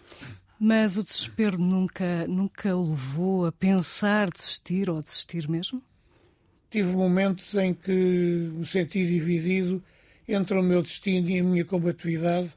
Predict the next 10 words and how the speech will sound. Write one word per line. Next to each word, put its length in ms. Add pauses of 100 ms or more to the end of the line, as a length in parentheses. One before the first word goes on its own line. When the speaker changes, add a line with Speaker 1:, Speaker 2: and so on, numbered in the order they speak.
(500)
Speaker 2:
mas 240
nunca 300
pensei 420
em 80
desistir. 540 (420)
Passei 260
por 220
momentos 320
complicados, 640
vivi 500